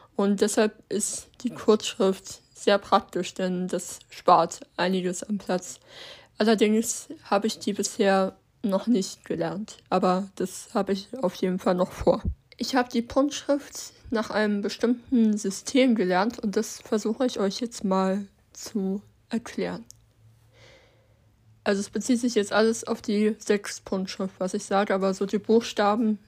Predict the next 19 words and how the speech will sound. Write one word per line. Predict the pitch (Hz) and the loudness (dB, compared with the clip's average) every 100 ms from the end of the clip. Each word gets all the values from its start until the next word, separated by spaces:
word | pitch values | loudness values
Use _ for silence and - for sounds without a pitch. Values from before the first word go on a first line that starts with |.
| - - | -14 -12
ist | - - - | -12 -14 -10
sowohl | - 190 196 | -4 0 0
in | 196 | 2
der | 190 185 | 0 0
Sechs- | 190 - - | -2 -4 -4
auch, | 170 175 - - _ | -2 -2 -6 -20 _
als | - 190 | -4 -2
auch | 196 | -2
in | 180 | -2
der | 185 - | 0 0
Acht-Punkt-Schrift | - - - 196 196 - 185 - - _ _ | -2 -8 -4 -4 -4 -6 -8 -8 -20 _ _
gleich. | 196 165 190 185 - _ _ _ _ - - - - - - _ _ _ _ _ _ _ _ _ _ _ _ - | -2 -2 -2 -8 -16 _ _ _ _ -20 -20 -18 -20 -20 -20 _ _ _ _ _ _ _ _ _ _ _ _ -4
Und | 226 | -2
zwar | - 208 214 269 277 | 2 6 6 6 0
ist | 226 | -4
es | 214 - - - | -6 -8 -12 -20
folgendermaßen, | _ - 214 214 196 185 196 233 262 339 - _ - | _ 0 2 2 0 0 0 0 0 -2 -14 _ -4
die | 226 | 2
Sechs | 214 262 277 - - - | 6 6 4 -8 -10 -12